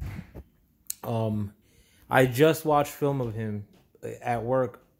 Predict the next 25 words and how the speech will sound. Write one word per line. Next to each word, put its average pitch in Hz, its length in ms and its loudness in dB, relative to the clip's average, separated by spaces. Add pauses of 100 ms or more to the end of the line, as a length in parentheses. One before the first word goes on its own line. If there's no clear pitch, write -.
(160)
maybe, 123 280 -2
like, 127 140 2
a 113 40 -4
week 123 220 -2
and 120 100 -2
a - 20 -2
half 117 280 -4
ago. 101 300 -10 (680)
And, 127 400 4
uh, 117 280 4
personally, 170 640 2
I 127 160 0
think 135 220 -4
he's 131 120 -2
a 127 40 -2
bum. 123 360 -2 (440)
Uh, 113 300 -2
Darnay 127 360 -2
Holmes, 139 420 0
um, 117 520 0 (1800)
the, 113 500 0
I 117 160 2
watched 127 420 2
the 139 100 -2
game 135 440 -2